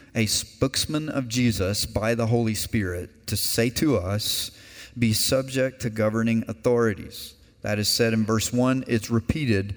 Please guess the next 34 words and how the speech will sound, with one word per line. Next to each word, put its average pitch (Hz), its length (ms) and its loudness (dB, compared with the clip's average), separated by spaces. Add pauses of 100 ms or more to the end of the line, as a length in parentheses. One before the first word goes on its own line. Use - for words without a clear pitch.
(240)
again 104 540 2
toward 110 280 2
the 110 120 2
end 117 200 2
of 104 80 0
our 104 120 2
text, - 460 -2 (260)
verse 101 220 0
five. 98 400 -2 (200)
One 117 260 4
must 117 300 0
be 110 280 0
in 110 220 2
subjection. 101 840 -4 (1800)
Now, 123 300 0 (840)
if, 143 300 0 (180)
if - 180 -2
governing 196 340 2
authorities 135 520 2
were 113 120 2
devils, 113 520 2
then 123 120 0
the 120 100 2
Holy 139 220 4
Spirit 131 340 0
would 113 120 0
say, 131 340 0 (100)
would 120 160 4
be 131 100 4
saying 151 340 2
to 131 200 4
us, 117 140 0
"Run 160 260 2
away, 160 540 2